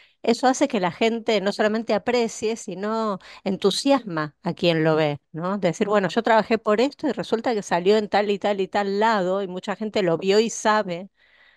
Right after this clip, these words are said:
lo que estamos haciendo. Por otro lado, las circulares, típicas de una organización como la nuestra, pero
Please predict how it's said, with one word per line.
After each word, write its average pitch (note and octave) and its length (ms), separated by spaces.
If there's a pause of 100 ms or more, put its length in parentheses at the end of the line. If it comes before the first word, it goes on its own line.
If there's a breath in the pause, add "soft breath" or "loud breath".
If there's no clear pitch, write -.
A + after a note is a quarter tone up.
(140 soft breath)
lo F3 120
que D3+ 60
estamos F3 320
haciendo. D#3+ 500 (1120 soft breath)
Por G#3+ 140
otro A#3+ 240
lado, A#3+ 300
las G3+ 160
circulares, A#3 760 (340)
típicas F3+ 500
de E3 140
una E3+ 200
organización E3 600
como D#3+ 220
la D#3+ 120
nuestra, A3 640
pero D#3 760